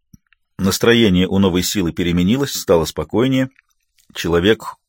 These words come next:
уподобил бы это чувство предвкушению триумфа, пожалуй,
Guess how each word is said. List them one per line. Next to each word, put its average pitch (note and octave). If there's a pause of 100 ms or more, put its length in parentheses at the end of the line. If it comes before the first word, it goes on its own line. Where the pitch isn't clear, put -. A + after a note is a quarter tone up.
уподобил G2+
бы F#2
это F#2+
чувство G2
предвкушению G2+
триумфа, G2 (840)
пожалуй, A#2